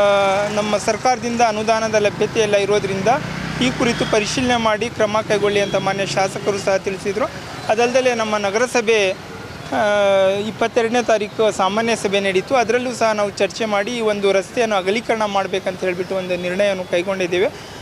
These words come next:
ಇದು ಈ ಹೇಳ್ಬೇಕಂದ್ರೆ ಬಜಾರ್ ರಸ್ತೆ ಏನಿದೆ ಅದು ಆರಂಭದಲ್ಲಿ ಏನು ನಮ್ಮ ಬಿ ಬಿ ರಸ್ತೆಗೆ ಹೊಂದ್ಕೊಂಡಂಗೆ ಸುಮಾರು ಅರವತ್ತು ಅಡಿ ಹದಿನೆಂಟು ಮೀಟರ್ ರಸ್ತೆ ಇದೆ. ಬರ್ತಾ ಬರ್ತಾ ಅದು ಸುಮಾರು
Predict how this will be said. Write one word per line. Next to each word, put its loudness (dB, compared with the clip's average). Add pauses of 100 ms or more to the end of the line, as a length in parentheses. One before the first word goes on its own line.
(240)
ಇದು 4
ಈ 0
ಹೇಳ್ಬೇಕಂದ್ರೆ 0
ಬಜಾರ್ 2
ರಸ್ತೆ 0
ಏನಿದೆ 0
ಅದು 4
ಆರಂಭದಲ್ಲಿ 2
ಏನು -2
ನಮ್ಮ 2
ಬಿ -2
ಬಿ 0
ರಸ್ತೆಗೆ 0
ಹೊಂದ್ಕೊಂಡಂಗೆ 0
ಸುಮಾರು 0 (160)
ಅರವತ್ತು 2
ಅಡಿ 4
ಹದಿನೆಂಟು 0
ಮೀಟರ್ -2
ರಸ್ತೆ 2
ಇದೆ. 2
ಬರ್ತಾ 2
ಬರ್ತಾ 0
ಅದು 2
ಸುಮಾರು 2